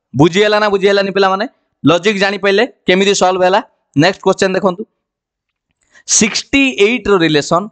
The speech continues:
ୱାନ୍ ଥାର୍ଟି ହେଲେ କାହାର ରିଲେସନ ଥ୍ରୀ ଫିଫ୍ଟି ହବ? ପିଲାମାନେ, ଏଇଟା ଫାଷ୍ଟ ଟର୍ମଟା ପଚାରିଛି। ଯେମିତି ଏଠି ସିକ୍ସଟି ଏଇଟ୍ ଦେଇ ଦେଇଛି, ୱାନ୍ ଥାର୍ଟି ହେଇଛି, ଏଠି ଥ୍ରୀ ଫିଫ୍ଟି, ଥ୍ରୀ ଫିଫ୍ଟି ହବ, ତିନିଶହ ପଚାଶ ସଂଖ୍ୟା ପଚାରିଛି।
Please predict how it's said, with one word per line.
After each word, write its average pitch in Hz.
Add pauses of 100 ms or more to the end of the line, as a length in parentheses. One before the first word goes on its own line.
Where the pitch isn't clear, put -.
(260)
ୱାନ୍ 165
ଥାର୍ଟି 175
ହେଲେ 135 (800)
କାହାର 233
ରିଲେସନ 220
ଥ୍ରୀ 180
ଫିଫ୍ଟି 156
ହବ? 104
ପିଲାମାନେ, 160
ଏଇଟା 175
ଫାଷ୍ଟ 196
ଟର୍ମଟା 156
ପଚାରିଛି। 117 (320)
ଯେମିତି 156
ଏଠି 165
ସିକ୍ସଟି 160
ଏଇଟ୍ 190
ଦେଇ 180
ଦେଇଛି, 151 (220)
ୱାନ୍ 175 (100)
ଥାର୍ଟି 180
ହେଇଛି, 151 (220)
ଏଠି 175
ଥ୍ରୀ 202
ଫିଫ୍ଟି, 220 (280)
ଥ୍ରୀ 226
ଫିଫ୍ଟି 208
ହବ, 165
ତିନିଶହ 165
ପଚାଶ 147 (380)
ସଂଖ୍ୟା 160
ପଚାରିଛି। 113